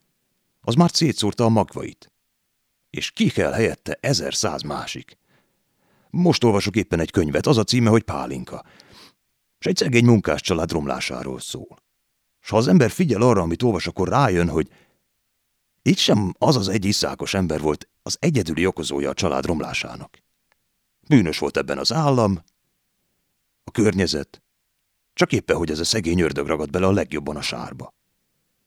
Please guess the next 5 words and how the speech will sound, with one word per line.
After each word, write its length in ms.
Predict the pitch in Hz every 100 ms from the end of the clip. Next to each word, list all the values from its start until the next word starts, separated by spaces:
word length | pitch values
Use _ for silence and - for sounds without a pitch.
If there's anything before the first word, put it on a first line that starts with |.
| _ _ _ _ _ _ _ _ _ _ _ _ _ _ _ _
Gyere 240 | - 156 165
már 180 | 87
ide 160 | 80 92
egy 120 | 85
pillanatra, 720 | - 87 80 71 - 67 -